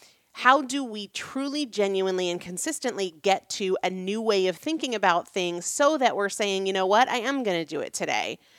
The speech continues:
And you know what? It doesn't matter if I'm stressed or I'm tired or it's been a long day or it's Friday or everybody's doing it. I'm going to show up differently." How do we get from the desire and the know-how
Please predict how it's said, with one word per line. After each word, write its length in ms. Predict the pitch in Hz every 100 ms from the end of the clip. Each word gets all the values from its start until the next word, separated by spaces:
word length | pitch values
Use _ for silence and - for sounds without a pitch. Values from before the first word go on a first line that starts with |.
| - - -
And 120 | 208
you 60 |
know 120 | 208 214
what? 140 | 226
It 60 | 233
doesn't 300 | 247 254 247
matter 280 | 269 262
if 140 | 208 185
I'm 140 | 165
stressed 360 | - 170 147 -
or 40 |
I'm 100 | 175
tired 380 | 175 - 185 175
or 80 | 165
it's 120 | -
been 140 | 196
a 60 | 185
long 320 | 175 170 165 -
day 320 | - 170 165
or 140 | 139 175
it's 160 | -
Friday 480 | - 208 180 175 170
or 160 | - -
everybody's 460 | 202 185 175 180 -
doing 300 | 180 180 175
it. 140 | 170 - - _ _ -
I'm 320 | 196 208 214
going 320 | 196 185 180
to 100 | 196
show 200 | 180 170
up 140 | 160 -
differently." 380 | 180 170 - 151
How 640 | - - 247 240 254 285
do 300 | 202 220 220
we 300 | 202 208 196 151
get 400 | - 175 147 -
from 720 | - - 214 185 143 147 202 - - - - -
the 160 | 196
desire 1000 | - - 196 170 202 262 311 160 135 185 -
and 220 | 208 202
the 40 |
know-how 840 | 185 190 220 277 247 175 139 139